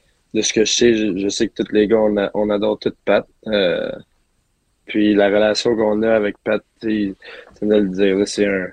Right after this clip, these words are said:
c'est un player's coach, puis il nous laisse faire beaucoup. On a beaucoup de, de latitude, on peut faire ce qu'on veut. Il sait qu'on est des joueurs professionnels.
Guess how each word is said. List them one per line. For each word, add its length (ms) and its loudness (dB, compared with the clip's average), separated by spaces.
c'est 200 -2
un 80 2
player's 520 2
coach, 380 2
puis 120 0
il 80 2
nous 60 0
laisse 200 0
faire 220 4
beaucoup. 480 -2
On 40 -4
a 60 0
beaucoup 320 -2
de, 380 2
de 60 2
latitude, 460 0
on 120 0
peut 100 -4
faire 220 0
ce 60 -8
qu'on 240 -2
veut. 220 0
Il 60 0
sait 180 -2
qu'on 180 -2
est 60 0
des 160 -2
joueurs 180 -2
professionnels. 680 -2